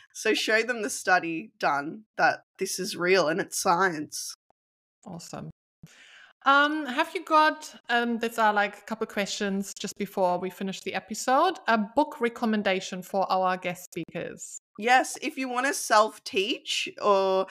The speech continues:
Speaker 1: um, learn how to chart your cycles, the best, um, manual to get, it's called the Natural and Safe Handbook.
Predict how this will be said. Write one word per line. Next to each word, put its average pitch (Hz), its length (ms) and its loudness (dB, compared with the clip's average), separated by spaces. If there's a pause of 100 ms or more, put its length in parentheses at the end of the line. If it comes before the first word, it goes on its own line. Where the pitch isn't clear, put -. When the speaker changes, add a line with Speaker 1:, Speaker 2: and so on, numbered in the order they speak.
(320)
Speaker 1:
um, 190 220 2
learn 196 240 0
how 247 120 0
to 190 100 0
chart 202 220 -2
your 254 100 -4
cycles, 202 500 -2
the 214 100 -4
best, - 540 0 (100)
um, 196 320 2
manual 190 720 0 (320)
to - 80 -8
get, 190 260 4
it's 202 140 -8
called 302 300 -4
the 262 80 4
Natural 208 840 0
and 185 160 -2
Safe 185 360 0
Handbook. 175 720 -2